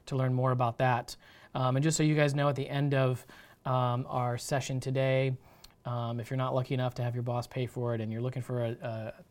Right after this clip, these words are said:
special discount, we'll have one of those to share at the end. Um, and in addition to that, since we're doing a mock exam today, um, we'll choose someone from all the folks who submitted their answers to the mock exam, and they'll win a free one-month A R E Prep Black Spectacles subscription,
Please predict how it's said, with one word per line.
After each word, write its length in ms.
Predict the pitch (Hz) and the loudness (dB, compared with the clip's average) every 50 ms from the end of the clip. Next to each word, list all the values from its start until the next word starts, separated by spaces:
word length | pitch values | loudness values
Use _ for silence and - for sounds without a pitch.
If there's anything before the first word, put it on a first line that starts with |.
| - _ | -18 _
special 320 | - - 151 131 127 131 | -10 -6 -6 -4 -4 -4
discount, 420 | 120 123 117 - - 127 117 127 131 | -4 -4 -4 -4 -4 -6 -6 -6 -6
we'll 80 | 127 | -4
have 140 | 117 123 117 | -4 -2 -2
one 100 | 123 123 | -2 -2
of 60 | 120 | -2
those 120 | 117 110 - | -2 -4 -4
to 100 | - 127 | -6 -8
share 400 | 113 - - 117 117 110 107 104 - - - - - - - - - - | -6 -6 -6 -6 -4 -6 -6 -8 -10 -18 -20 -20 -20 -20 -20 -20 -6 -2
at 140 | 135 127 117 | -2 -2 0
the 160 | - 123 120 | 0 -2 -2
end. 340 | 120 117 110 110 113 120 127 - - - - - - - - - - | -2 -2 -2 -4 -6 -8 -12 -14 -20 -20 -20 -20 -20 -20 -18 -6 -2
Um, 260 | 131 123 120 127 - - | 0 0 0 -2 -4 -4
and 120 | 143 143 | 0 0
in 120 | 147 147 | 2 4
addition 280 | 151 185 226 214 - 180 | 4 4 4 4 4 2
to 100 | 127 143 | 4 4
that, 180 | 135 131 131 139 | 4 4 4 4
since 160 | - 160 156 | 2 0 0
we're 80 | 156 156 | 4 4
doing 160 | 165 190 208 | 6 6 6
a 60 | 170 | 6
mock 240 | 151 139 143 151 - | 6 6 6 6 4
exam 280 | 175 156 170 165 170 175 | 2 2 2 2 2 2
today, 360 | 170 175 180 180 196 208 202 - - - - - - - | 2 2 2 2 2 -2 -4 -8 -14 -20 -20 -20 -8 -2
um, 200 | 139 135 131 131 | 0 2 2 4
we'll 80 | 143 156 | 2 2
choose 300 | - - - 190 180 - | 2 4 4 4 4 4
someone 280 | - 170 165 170 170 165 | 4 2 2 2 2 2
from 260 | - - 151 147 - | 2 0 0 0 0
all 260 | - 139 147 151 165 | 2 6 6 6 6
the 80 | 165 160 | 6 4
folks 260 | - - 156 151 - | 2 2 0 0 0
who 60 | - | -2
submitted 440 | 147 - - 147 139 143 143 156 143 | -2 0 0 -2 0 0 0 2 2
their 200 | 139 135 135 - | 2 0 0 0
answers 500 | 139 143 147 139 - 135 127 123 123 - - | 0 -2 -2 0 0 0 0 0 0 -2 -4
to 100 | - 131 | -2 0
the 80 | 131 | 2
mock 240 | 127 123 123 120 - | 2 2 2 2 0
exam, 480 | 127 117 117 120 120 117 117 120 120 - - - - - - - - - | -2 -2 -2 -2 -2 -2 -2 -4 -6 -8 -12 -18 -20 -20 -20 -14 -4 0
and 100 | 131 135 | 2 4
they'll 160 | 135 135 135 | 4 4 4
win 140 | 143 143 139 | 2 2 0
a 60 | 135 | -2
free 280 | - - 151 151 156 | -2 -2 0 2 4
one-month 480 | 156 143 143 147 147 143 143 139 139 135 | 4 4 2 2 2 0 0 -2 -2 -2
A 140 | - 135 131 | -2 -2 0
R 100 | 131 131 | 2 2
E 200 | 131 131 135 135 | 2 2 0 0
Prep 400 | 131 - - - 135 127 135 - | -2 -6 -4 -2 0 0 0 0
Black 200 | 131 117 120 123 - | 0 -2 -2 -2 -2
Spectacles 400 | - 131 123 - 143 156 151 - | -4 -4 -4 -4 -4 -6 -2 -2
subscription, 600 | 190 165 - - 135 123 - - 131 127 127 | -4 -4 -2 -4 -4 -4 -2 -2 -2 -2 -2